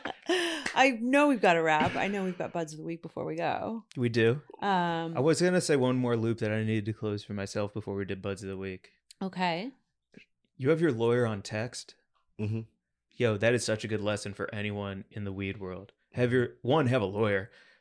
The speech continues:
Speaker 2: Two, have him on fucking text.
Speaker 1: Mm-hmm.
Speaker 2: I can't stop thinking about that. That's such a great idea.
Speaker 3: Yeah. He wasn't my lawyer before I was arrested in Florida.
Speaker 2: But you got a lawyer.
Speaker 3: But I got a lawyer and we text a lot.
Speaker 2: That's
Speaker 3: I
Speaker 2: so
Speaker 3: mean, not
Speaker 2: sick.
Speaker 3: a lot, but, like, after,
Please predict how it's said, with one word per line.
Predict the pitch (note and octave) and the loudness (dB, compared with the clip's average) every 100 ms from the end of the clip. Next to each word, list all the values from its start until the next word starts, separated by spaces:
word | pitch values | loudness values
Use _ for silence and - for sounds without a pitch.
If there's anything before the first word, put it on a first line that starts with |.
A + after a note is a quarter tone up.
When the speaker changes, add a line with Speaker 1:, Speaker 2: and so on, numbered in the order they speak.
| - | -2
Speaker 2:
Two, | E3+ D3+ - | 4 4 2
have | D#3+ F3 | -6 -6
him | E3 | -6
on | A#2+ | -6
fucking | F#2 B2+ G2 F2+ | -8 -12 -12 -14
text. | A2+ D3+ F3+ - | -10 -10 -10 -8
Speaker 1:
Mm-hmm. | F#2 F3+ F#3 G3+ A#3 | -6 -4 -6 -8 -4
Speaker 2:
I | C#3 | -2
can't | - - C3 - | -2 -2 -4 -2
stop | G#2 G2 | -8 -6
thinking | G2+ F#2+ | -8 -8
about | - - - | -12 -14 -12
that. | A2+ - - | -14 -14 -6
That's | A#2+ - | -4 -2
such | - B2 A2 | -2 -4 -4
a | G2+ - _ | -8 -10 _
great | - G#2+ G2 F#2 | -14 -8 -6 -8
idea. | F2+ - - - - | -10 -14 -16 -20 -20
Speaker 3:
Yeah. | - - _ - | -20 -20 _ -2
He | F#3 | 4
wasn't | G#3 F#3+ D#3+ | 6 6 6
my | |
lawyer | C3 B2+ A#2+ G#2 | 6 8 6 4
before | F#2+ - G#2 | 0 0 0
I | F#2+ | 2
was | F2+ F2 E2 - _ - | 0 -2 -6 -14 _ -6
arrested | F#2 F2 - E2+ | -2 -2 -4 -8
in | D2+ | -10
Florida. | - D#2 C2+ - - - | -8 -6 -6 -8 -16 -6
Speaker 2:
But | B2+ | -4
you | A#2+ | 0
got | A#2+ A#2 | 2 2
a | G#2 | 0
lawyer. | G#2 G2 | 0 2
Speaker 3:
But | F#2 | 2
I | |
got | F2+ F#2 | 2 0
a | F2+ | 0
lawyer | F#2 F2+ F2+ | 0 0 -2
and | - E2+ E2 E2 | -4 -8 -10 -10
we | F2 E2 | -8 -8
text | - D2+ - - - | -8 -10 -10 -18 -12
a | |
lot. | C#2 A#1 - _ - | -12 -10 -14 _ -16
Speaker 2:
That's | G#2 - | -8 -4
Speaker 3:
I | |
Speaker 2:
so | F#2+ | -2
Speaker 3:
mean, | F#2+ | 0
not | F#2+ | 0
Speaker 2:
sick. | F2+ | 0
Speaker 3:
a | |
lot, | F2 E2 D2+ | -2 -4 -6
but, | F2 D#2+ | -6 -6
like, | E2 | -4
after, | F2+ F2+ G#2 F#2+ | -6 -6 -4 -4